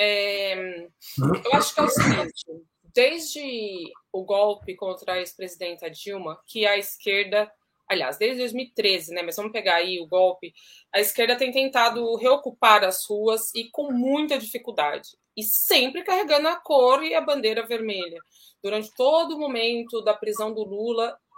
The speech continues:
a esquerda fazendo ali a sua reivindicação com a cor vermelha.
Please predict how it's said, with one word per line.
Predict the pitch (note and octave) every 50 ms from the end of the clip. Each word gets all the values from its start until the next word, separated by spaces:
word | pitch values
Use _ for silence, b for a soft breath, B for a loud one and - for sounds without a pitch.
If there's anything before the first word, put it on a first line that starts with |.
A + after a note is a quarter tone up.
| - - _ _ _ _ _ - C3+ -
a | - F#3+ G3
esquerda | G#3 - - - - A3+ G#3 G#3 G#3+ G#3 G#3+ G#3+
fazendo | - A3+ G#3+ G#3 G#3 G3+ G3+ G#3+ G#3+
ali | G#3 G3+ F#3 G3 G3+ G#3 G#3+
a | - G3+
sua | - - G#3 G3+ G#3
reivindicação | G#3+ G#3 G3+ G#3+ G#3+ G#3 - - G#3 G3 - - - G3 G3+ G#3+ G#3 _ _ _ _
com | - - B3+ B3 B3 C4 C4 C4
a | B3+
cor | - - A3+ G#3+ A3 A3 G#3+
vermelha. | A3 A3+ A3 A3 G#3 F#3 F3 D#3+ D#3 - -